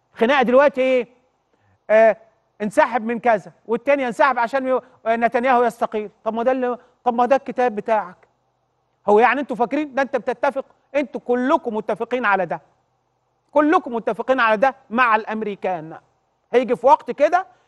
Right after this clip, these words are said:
نتنياهو هيروح كل اللي بيتعمل ده، وأنا بقول لكم كل اللي بيتعمل. زي ما بيقولوا كده. خلاص. انتخابات. والحكومة اللي جاية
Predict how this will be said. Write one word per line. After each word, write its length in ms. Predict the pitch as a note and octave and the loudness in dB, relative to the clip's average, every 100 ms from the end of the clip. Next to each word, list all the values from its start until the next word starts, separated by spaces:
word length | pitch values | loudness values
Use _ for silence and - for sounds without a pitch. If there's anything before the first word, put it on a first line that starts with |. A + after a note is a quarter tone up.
| _ _ _ _ - | _ _ _ _ -4
نتنياهو 640 | A3 A3 A#3+ F4 F4 G#4 - | -2 0 4 6 6 2 -2
هيروح 400 | G#3+ C4+ C#4 - _ - | 2 4 2 0 _ 0
كل 220 | F4 E4 | 2 2
اللي 100 | D4 | -2
بيتعمل 400 | C#4 C4+ E4 D4 | -4 -4 -4 0
ده، 200 | F4+ F#4 - - | 2 0 -6 -6
وأنا 160 | D4 C#4+ | -4 -2
بقول 140 | C#4+ | -4
لكم 160 | C#4 B3+ | -6 -8
كل 100 | C#4+ | -8
اللي 140 | C4+ | -6
بيتعمل. 400 | B3 A#3 A#3 E3+ _ _ _ _ _ _ _ _ - | -8 -6 -8 -8 _ _ _ _ _ _ _ _ -2
زي 100 | D#4 | 0
ما 60 | D4+ | 0
بيقولوا 320 | B3+ D4 C#4 | 0 -2 -2
كده. 180 | B3+ - _ _ _ _ _ _ | -6 -10 _ _ _ _ _ _
خلاص. 360 | D4+ D4+ _ _ _ _ _ _ _ _ _ _ _ _ _ C#4 | -8 -8 _ _ _ _ _ _ _ _ _ _ _ _ _ -12
انتخابات. 440 | B3 B3+ B3 A3+ _ _ _ _ _ _ _ | -10 -6 -6 -8 _ _ _ _ _ _ _
والحكومة 800 | C4 C#4+ C#4 C#4 C4 G#3+ C4 C#4+ | 4 4 4 -2 -4 -4 -2 0
اللي 160 | C4 A#3 | 0 2
جاية 380 | B3 B3+ C4+ | 2 4 2